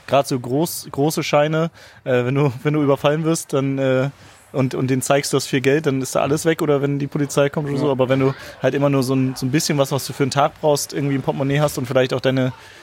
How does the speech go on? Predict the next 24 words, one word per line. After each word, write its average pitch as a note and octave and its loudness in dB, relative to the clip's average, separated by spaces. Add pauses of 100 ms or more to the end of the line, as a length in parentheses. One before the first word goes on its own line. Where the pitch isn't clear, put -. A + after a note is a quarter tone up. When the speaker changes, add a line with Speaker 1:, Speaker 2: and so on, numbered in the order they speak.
Speaker 1:
Kreditkarten C#3+ 0
nicht, C#3 -4
äh, D#3+ -6
alle D3 2
am C3+ 2
selben C#3+ 2
Ort C#3 2
hast, D3 -4
sondern C3 -2 (240)
eine C3 0
im C3+ -4
Portemonnaie, D3 -2
eine C3+ 0
im C3 0
Rucksack, C#3 0
eine, C3 0 (100)
keine C3+ 0
Ahnung, B2+ 2
wo B2+ 0
auch C3 -2
immer, D3 2 (180)
Speaker 2:
Mhm. B2+ -8
Speaker 1:
ähm, B2+ -2 (220)
das - -4